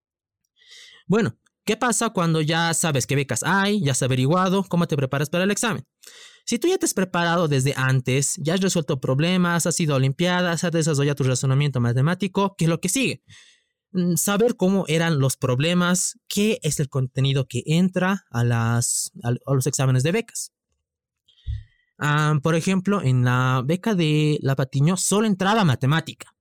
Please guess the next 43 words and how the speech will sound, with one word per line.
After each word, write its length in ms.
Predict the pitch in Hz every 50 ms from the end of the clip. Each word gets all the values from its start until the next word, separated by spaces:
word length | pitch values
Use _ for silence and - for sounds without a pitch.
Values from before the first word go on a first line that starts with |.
| _ _ _
Y 140 | - 147 160
por 200 | 135 - 143 151
eso 100 | 165 180 156
es 60 | 127
una 180 | 156 147 135
beca 280 | 127 143 143 135 147 135
que 100 | 127 123
a 40 | 123
mí 240 | 131 135 143 147 135 - _
me 100 | 113 113
encanta, 840 | 110 113 110 - - 160 180 180 180 180 - - 160 170 185 180 - _
porque 480 | - 131 131 - - 165 156 143 139 135 - - - - - - - - _
era 160 | 147 165 185
un 100 | 196 185
examen 440 | 175 180 - 180 170 175 185 190 170
de 100 | 139 131
todo 340 | - _ - 190 185 202 196
lo 200 | 180 143 - -
que 120 | - 139
a 80 | 135 139
mí 160 | 151 185 208
me 80 | 185
encantaba, 560 | 127 107 117 107 101 - 156 151 131 - - _ _ _ _
cosa 300 | - 190 254 - 269 254
que 220 | - 156 151 151
es 100 | 147 139
muy 180 | 160 156 185 190
difícil 340 | 170 160 135 160 139 143 110
de 60 | 107
encontrar. 400 | 101 95 95 101 - - 107 - - _ _ _ _ _ _ _ _ _ _ _ _ _ _ _ _ _ _ _ _ _ _ - - - _ _ - - _ _ _ _ _ _ _ _ _ -
Si 140 | - - 247
en 60 | 302
ese 120 | 359 370
examen 300 | 339 - - 262 254 233
solo 240 | 202 - 240 254 247
te 60 | -
van 120 | 196 190 185
a 80 | 175
preguntar 380 | - 143 139 131 123 - 131 131
matemáticas 760 | 120 107 - 107 113 113 113 - 117 - - 131 135 135 -
y 80 | - 123
te 100 | - -
dicen, 280 | 190 208 - 151 117